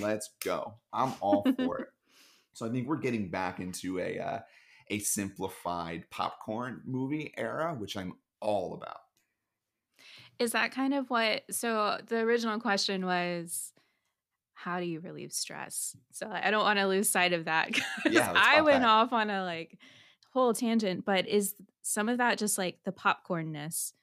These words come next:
Speaker 2: of a movie what helps you unwind? Because normally I think when you think de-stressing, you're not like,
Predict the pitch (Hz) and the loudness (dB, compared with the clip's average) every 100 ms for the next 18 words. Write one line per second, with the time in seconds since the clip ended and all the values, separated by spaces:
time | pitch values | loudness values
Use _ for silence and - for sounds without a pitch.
0 | _ _ - 180 180 165 160 165 175 175 | _ _ 0 2 2 0 -2 -2 -2 -4
1 | 160 160 - 175 156 156 151 160 165 151 | -4 -6 -4 -6 -4 -6 -6 -6 -6 -6
2 | 143 151 180 226 220 208 240 269 285 240 | -8 -6 -6 -6 -6 -4 -2 0 0 0
3 | 196 196 185 175 175 170 170 165 156 _ | -2 -2 -6 -6 -6 -6 -8 -10 -16 _
4 | _ _ _ _ _ _ _ - 170 - | _ _ _ _ _ _ _ -10 -8 -6
5 | 170 170 170 160 160 156 156 156 160 147 | -6 -6 -8 -8 -8 -8 -6 -4 -4 -6
6 | - | -8